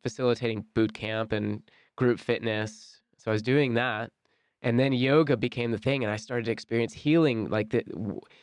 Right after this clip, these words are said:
before yoga teacher training, if you asked me what healing was, I said, "You get a bruise and it goes away, you healed."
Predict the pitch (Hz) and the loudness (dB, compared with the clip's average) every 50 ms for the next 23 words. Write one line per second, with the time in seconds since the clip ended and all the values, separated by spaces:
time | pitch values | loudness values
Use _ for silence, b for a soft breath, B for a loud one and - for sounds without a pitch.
0 | b b - 139 123 - - 180 196 208 220 220 220 214 220 b b b b b | b b 0 0 0 2 4 6 6 6 6 4 2 0 -4 b b b b b
1 | b _ - 131 123 120 120 131 151 151 156 151 - 156 147 - 151 143 - 151 | b _ -8 -2 2 4 4 4 4 4 2 -2 -2 -6 -4 -4 -4 -2 0 0
2 | 151 151 156 156 160 165 - - _ - - _ - - - - 139 - 139 151 | 0 2 2 0 0 0 -2 -8 _ -20 -18 _ -8 -6 -4 -2 -2 -2 -2 -2
3 | 156 - - 151 135 127 - - - - 127 131 139 151 160 170 180 185 175 - | -4 -2 0 2 2 2 2 2 0 0 2 4 4 4 4 4 2 2 0 -2
4 | 107 - - 120 113 123 127 - - _ _ _ _ _ _ _ - 131 123 104 | -6 -6 -4 -2 -2 -2 -2 -4 -8 _ _ _ _ _ _ _ 0 0 0 2
5 | 110 120 120 127 147 127 127 113 98 95 113 113 110 107 104 110 110 110 101 98 | 2 4 4 4 4 4 2 -2 0 2 2 2 2 2 2 0 2 0 -2 -2
6 | - 113 110 117 131 151 147 | 0 0 2 2 0 -2 -6